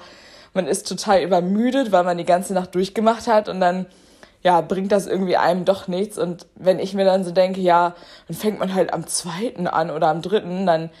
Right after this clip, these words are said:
ja, nee, wenn dann will, also wenn, dann will ich auch tatsächlich direkt anfangen. Also wenn meine Motivation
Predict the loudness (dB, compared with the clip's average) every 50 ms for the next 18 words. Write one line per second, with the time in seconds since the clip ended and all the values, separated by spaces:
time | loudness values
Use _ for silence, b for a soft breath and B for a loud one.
0 | b b b b b b b b 2 2 2 2 0 -2 -4 -4 -4 -4 0 2
1 | 2 2 2 0 -2 0 2 6 6 8 8 6 6 4 4 2 2 2 2 4
2 | 4 4 4 0 -2 -2 -2 -4 -6 -6 -6 -4 -2 -2 -2 -4 -4 -4 0 2
3 | 2 2 2 -2 -8 -14 -12 -6 -2 -2 0 0 2 0 0 0 -2 -6 -6 -4
4 | -4 -4 -2 -2 -2 -4 -4 -8 -8 -6 -8 -6 -4 0 0 0 0 -2 -4 -4
5 | -2 -2 -2 -2 -2 -2 0 0 0 0 0 -2 -4 -4 -4 -4 -2 -2 -2 -2
6 | -2 -4 -2 0 0 0 0 -2 -6